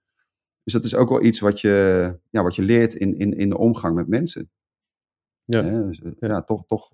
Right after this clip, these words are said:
Speaker 1: toch bepaalde sociale skills, denk ik.
Speaker 2: Ja, ja.
Speaker 1: Waardoor mensen het, ja, het gevoel hebben dat ze, dat ze zich,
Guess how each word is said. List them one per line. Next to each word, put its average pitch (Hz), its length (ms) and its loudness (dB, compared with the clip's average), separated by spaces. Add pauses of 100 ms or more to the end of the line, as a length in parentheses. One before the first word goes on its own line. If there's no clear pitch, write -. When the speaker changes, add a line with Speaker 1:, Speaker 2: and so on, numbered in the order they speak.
Speaker 1:
toch - 140 -8
bepaalde 90 360 4
sociale 92 920 4
skills, - 440 -2
denk 92 180 0
ik. - 220 -8 (580)
Speaker 2:
Ja, 127 280 6 (280)
ja. 120 300 2
Speaker 1:
Waardoor 92 340 0
mensen 90 380 2
het, 82 300 0
ja, 101 180 -2
het 85 120 -6
gevoel - 280 -2
hebben 95 180 4
dat 90 120 0
ze, 87 200 -2
dat 98 140 -2
ze - 100 -10
zich, - 280 -4